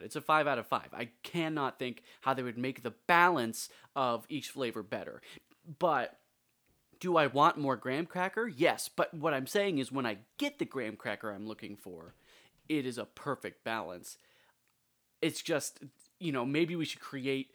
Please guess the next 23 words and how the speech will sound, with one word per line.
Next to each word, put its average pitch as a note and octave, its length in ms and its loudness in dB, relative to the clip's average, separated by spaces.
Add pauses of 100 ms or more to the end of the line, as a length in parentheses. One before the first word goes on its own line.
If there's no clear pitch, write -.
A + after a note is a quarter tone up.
(260)
a B2+ 240 -2
distribution B2+ 1120 -4
category, G2 880 -6
you C3 120 -4
know, A2 160 -2
because A#2+ 260 -6
we've B2+ 120 -8
kinda C3 180 -4
talked A2+ 260 -4
about G#2+ 200 -6
this G#2+ 120 -10
a G#2+ 60 -10
little G#2+ 200 -12
bit G2 160 -12
before. G2 480 -8 (180)
So, G#3+ 600 2
unfortunately, F3 1080 0 (140)
we C3 120 -4
have D#3 260 -4
to D3 100 -10
leave D#3+ 380 -6
the A3 80 -8
pint D3 500 -6